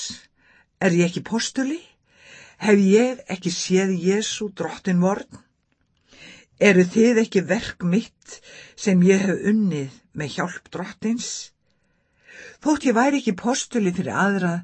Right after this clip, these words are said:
þá er ég fyrir ykkur. Þið eru staðfesting drottins á postuladómi mínum. Þetta er vörn mín gagnvart þeim sem vilja dæma mig.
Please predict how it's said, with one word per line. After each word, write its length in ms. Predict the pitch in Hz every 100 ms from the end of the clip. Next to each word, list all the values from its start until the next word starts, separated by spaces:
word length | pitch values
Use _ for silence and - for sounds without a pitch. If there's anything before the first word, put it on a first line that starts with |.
| - _ _ _ -
þá 80 | 151 165
er 140 | 175
ég 200 | 160 151
fyrir 260 | 175 143 160
ykkur. 320 | - 110 - - - _ _ _ _ - - - -
Þið 580 | 220 240 269 294 - - - 170
eru 120 | 151
staðfesting 960 | - - 202 277 - 226 226 - 170 175
drottins 800 | 165 190 - 160 143 131 - - - - - _
á 160 | 139 151
postuladómi 960 | - 208 - - 160 143 131 139 135 147
mínum. 360 | 180 180 113 - _ _ _ _ _ _ _ _ _ _ _ _ _ _ _ _ - - - -
Þetta 260 | 254 247 285
er 80 | 202
vörn 440 | 269 320 - 160
mín 220 | 123 120 - _
gagnvart 440 | - 196 185 180 -
þeim 260 | 196 240 285
sem 220 | - 190
vilja 220 | 180 170
dæma 400 | 196 190 156 127
mig. 240 | 113 107